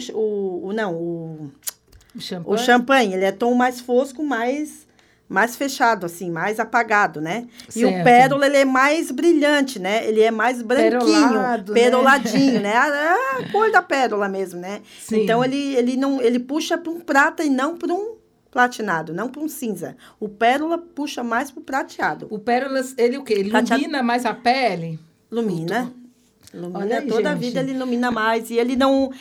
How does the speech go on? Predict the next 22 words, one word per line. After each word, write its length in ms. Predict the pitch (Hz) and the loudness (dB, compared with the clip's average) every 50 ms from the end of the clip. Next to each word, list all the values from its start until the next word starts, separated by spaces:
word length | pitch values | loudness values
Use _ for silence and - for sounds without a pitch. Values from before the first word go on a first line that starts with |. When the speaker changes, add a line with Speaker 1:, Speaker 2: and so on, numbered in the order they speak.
| - - - - | -20 -18 -10 -4
Speaker 1:
e 200 | 226 240 247 247 | -2 0 2 2
ele 220 | 247 247 254 269 | 2 0 0 0
não... 1300 | 254 254 269 262 269 269 262 262 262 254 247 247 247 247 247 240 240 233 233 226 220 214 214 214 208 202 202 - - - - | -4 -2 -2 -2 -2 -2 -4 -4 -4 -4 -4 -4 -2 -2 -2 -2 -2 -4 -4 -6 -6 -6 -8 -8 -10 -12 -16 -18 -20 -16 -10
o 120 | - 220 | -8 -4
platinado, 580 | 220 269 277 285 277 - 294 277 277 311 330 285 | 0 0 0 0 0 0 0 2 2 2 2 0
a 60 | 302 | -2
gente 200 | 294 311 302 - | -2 -4 -6 -6
tem 140 | - 330 294 | -6 -8 -8
que 80 | 269 | -8
ter 100 | - 311 | -6 -4
muito 300 | 294 277 302 392 392 381 | -2 -2 -2 -2 -4 -8
cuidado. 480 | 339 - 302 214 175 156 151 147 165 - - - | -10 -8 -8 -8 -8 -8 -10 -12 -16 -18 -16 -8
Eu, 240 | - 233 254 262 | -4 -4 -2 -2
assim, 220 | 269 262 262 - 262 | -4 -6 -6 -6 -4
no 100 | 254 262 | -2 0
meu 240 | 247 240 247 269 269 | 2 2 2 0 0
ver, 240 | 208 220 226 254 | 0 -2 -2 0
no 80 | 240 247 | 0 -2
meu 180 | 220 214 220 240 | -2 -2 -2 -2
entender, 460 | 254 247 240 214 202 190 202 208 202 | -2 -2 -4 -4 -2 -2 -2 -2 -2
o 60 | 220 | -4
platinado, 640 | 220 240 233 240 240 - 196 196 214 240 247 220 | -2 -2 -2 -4 -4 -8 -6 -4 -2 -2 -2 -4